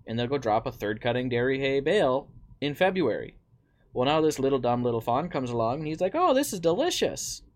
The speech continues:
But it's so much protein, it burns out the little fingers in their stomach, and now they're,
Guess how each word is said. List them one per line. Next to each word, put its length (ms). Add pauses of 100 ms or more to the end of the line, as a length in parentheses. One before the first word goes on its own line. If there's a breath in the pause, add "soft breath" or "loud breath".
(400)
But 140
it's 160
so 320
much 280
protein, 460
it 140
burns 260
out 140
the 60
little 180
fingers 360
in 60
their 120
stomach, 420
and 80
now 400
they're, 400